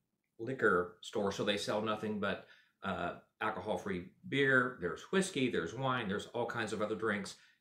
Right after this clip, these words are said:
It's called Spirited Away. Look up Listen Bar in New York City or Spirited Away.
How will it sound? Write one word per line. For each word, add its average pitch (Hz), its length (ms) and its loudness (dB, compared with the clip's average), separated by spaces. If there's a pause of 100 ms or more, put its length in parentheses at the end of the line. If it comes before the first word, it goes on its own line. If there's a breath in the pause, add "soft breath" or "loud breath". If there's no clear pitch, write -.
It's 110 180 2
called 107 280 0
Spirited 131 540 2
Away. 117 300 4
Look 175 240 4
up 208 200 8
Listen 139 580 4
Bar 123 360 2
in 117 140 -2
New 117 80 -2
York 120 240 0
City 120 280 -2
or 104 200 -4
Spirited 113 480 0
Away. 104 480 0